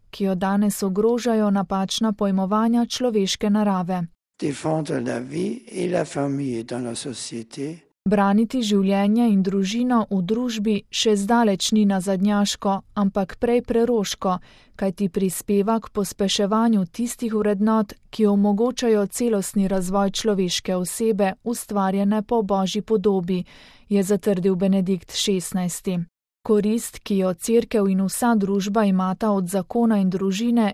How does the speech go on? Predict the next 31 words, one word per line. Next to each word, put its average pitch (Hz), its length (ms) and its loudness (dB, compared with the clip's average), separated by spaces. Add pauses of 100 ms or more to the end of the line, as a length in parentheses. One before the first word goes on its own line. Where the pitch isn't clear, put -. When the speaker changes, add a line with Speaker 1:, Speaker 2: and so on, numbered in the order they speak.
Speaker 1:
je 202 200 2
preveč 220 440 0
velika, 208 480 0
da 190 160 0
se 214 200 -2
ne 185 180 2
bi 208 180 -2
temeljito 220 580 2
zavzemali 190 800 2
na 190 80 0
tem 208 240 2
specifičnem 202 960 0
pastoralnem 196 640 0
področju. 185 680 -2 (520)
Zakon 214 520 2
in 202 120 6
družina 202 560 2
sta 208 260 -2
ustanovi, 202 840 0
ki 220 120 -2
se 208 220 2
ju 208 160 2
mora 233 340 2
podpirati 214 760 -2
in 202 180 4
braniti 202 580 0
pred 196 260 -2
vsemi 202 440 0
poskusi 208 640 -4
vnašanja 190 680 0
dvoumnosti 208 840 0